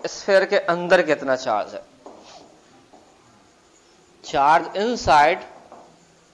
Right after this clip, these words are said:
the sphere of radius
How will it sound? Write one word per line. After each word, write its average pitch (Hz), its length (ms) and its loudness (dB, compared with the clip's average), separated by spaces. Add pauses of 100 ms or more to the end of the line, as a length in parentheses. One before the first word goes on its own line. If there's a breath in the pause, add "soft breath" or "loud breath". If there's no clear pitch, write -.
(1400)
the 135 180 -4
sphere 180 640 0 (2000)
of 185 320 4
radius 160 460 0